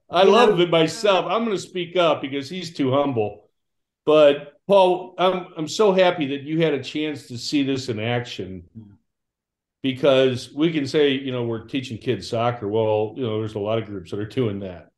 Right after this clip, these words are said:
Speaker 2: Mm.
Speaker 1: That's not the important thing. It's how we go about it in
Speaker 2: Yeah.
Speaker 1: what we're emphasizing in the setting.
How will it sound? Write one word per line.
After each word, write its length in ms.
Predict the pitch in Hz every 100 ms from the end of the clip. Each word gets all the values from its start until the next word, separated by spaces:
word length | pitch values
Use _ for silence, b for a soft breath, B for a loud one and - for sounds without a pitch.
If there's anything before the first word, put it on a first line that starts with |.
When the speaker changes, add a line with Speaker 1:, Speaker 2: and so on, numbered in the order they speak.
| _ _ _ _ 117
Speaker 2:
Mm. 160 | 110 101
Speaker 1:
That's 220 | 147 -
not 180 | 160 139
the 80 | 123
important 480 | 110 139 127 107 -
thing. 160 | 95 90 -
It's 260 | 113 -
how 260 | - 143 135
we 120 | 131
go 220 | 117 110
about 340 | 92 104 107 104
it 180 | 98 - -
in 460 | 120 113 117 113 117
Speaker 2:
Yeah. 80 |
Speaker 1:
what 160 | 123 120
we're 120 | 113
emphasizing 800 | 117 120 123 - 110 110 104 107
in 180 | 117 113
the 100 | 101
setting. 560 | - 120 107 92 80